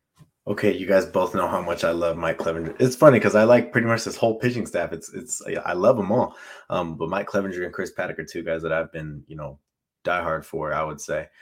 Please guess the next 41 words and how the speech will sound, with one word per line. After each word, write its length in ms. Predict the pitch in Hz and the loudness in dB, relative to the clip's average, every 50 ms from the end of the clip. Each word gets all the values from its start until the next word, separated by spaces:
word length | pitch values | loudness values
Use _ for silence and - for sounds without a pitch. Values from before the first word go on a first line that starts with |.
| - - - _ - | -20 -20 -20 _ -8
Um, 400 | - 87 82 82 80 78 80 - _ _ _ _ - | -6 -4 -4 -4 -6 -8 -12 -14 _ _ _ _ -12
Mike 240 | 92 92 90 87 - | -8 -6 -6 -4 -2
Clevinger 240 | - 92 87 87 85 | -2 -2 -2 -2 -6
is 100 | 85 82 | -8 -8
coming 260 | - 92 85 85 82 | -6 -8 -6 -6 -4
back, 260 | 78 80 80 80 - | -2 -2 -2 -2 -6
and 160 | 82 80 78 - | -10 -12 -14 -16
supposedly 560 | - - - 80 78 90 85 82 80 82 80 | -16 -12 -12 -8 -4 -4 -4 -4 -4 -6 -8
he's 180 | 82 85 80 - | -8 -8 -6 -4
had 180 | 82 82 76 | -4 -4 -4
the 60 | 71 | -4
best, 240 | 73 - - - - - - _ _ - | -6 -4 -6 -6 -6 -10 -20 _ _ -16
like, 160 | 78 80 _ _ _ _ | -16 -16 _ _ _ _
such 360 | - - - - 87 85 - - | -20 -10 -4 -2 -2 -2 -2 -6
an 80 | 82 | -6
amazing 360 | 78 78 80 80 78 80 78 | -4 -4 -4 -6 -6 -6 -6
rehab. 360 | 71 78 82 82 80 82 80 78 | -6 -4 -4 -2 0 -2 -2 -2
He 80 | 78 | -6
says 220 | 78 - 85 80 80 | -6 -4 -4 -2 -4
it's 180 | 80 - - | -4 -8 -6
so 120 | - 87 87 | -4 -4 -4
much 180 | 82 82 78 | -4 -6 -6
easier 340 | - 92 85 82 82 82 82 | -8 -8 -8 -4 -4 -4 -4
because 420 | 78 82 80 - 80 78 76 - _ _ - - - - | -4 -6 -6 -4 -6 -6 -6 -8 _ _ -20 -20 -16 -10
he's 140 | - 92 | -6 -4
already 180 | 90 85 82 82 | -4 -4 -4 -4
gone 220 | 82 85 87 87 | -4 -4 -4 -4
through 160 | 85 87 87 82 | -4 -4 -6 -6
this 140 | 80 80 | -6 -6
rehab 320 | 85 87 85 82 82 82 - | -6 -6 -4 -4 -4 -4 -2
process 340 | - 82 82 - - 82 - | -2 -2 -2 -2 -4 -8 -8
before. 400 | - - - - 92 87 82 73 | -10 -16 -12 -8 -4 -4 -4 -4
So 120 | - 82 | -4 -2
that 160 | 80 85 82 | -2 -2 -2
gives 140 | - 90 85 | -4 -8 -8
me 80 | 87 82 | -8 -6
a 60 | 82 | -2
lot 180 | 82 80 82 | -2 -2 -2
of 60 | 82 82 | -2 -4
confidence 480 | - 87 92 - - 87 82 82 78 | -4 -4 -4 -4 -6 -8 -10 -8 -4
that, 240 | 85 82 78 - | -2 -2 -2 -2